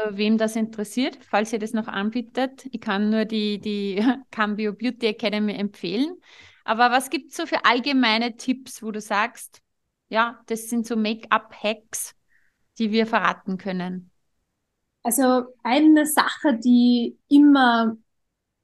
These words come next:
Speaker 2: schön ist, sag ich jetzt einmal, eine schöne Haut ist wirklich was, was grundsätzlich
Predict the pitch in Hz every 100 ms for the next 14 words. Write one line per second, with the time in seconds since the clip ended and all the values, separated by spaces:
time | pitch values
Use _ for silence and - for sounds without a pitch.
0 | _ - - 262 262 262 226 220 240 220
1 | 233 - 247 247 247 - 262 254 247 233
2 | 214 240 277 277 262 269 277 233 240 240
3 | 226 233 - - _ _ _ - 285 262
4 | 247 - 254 262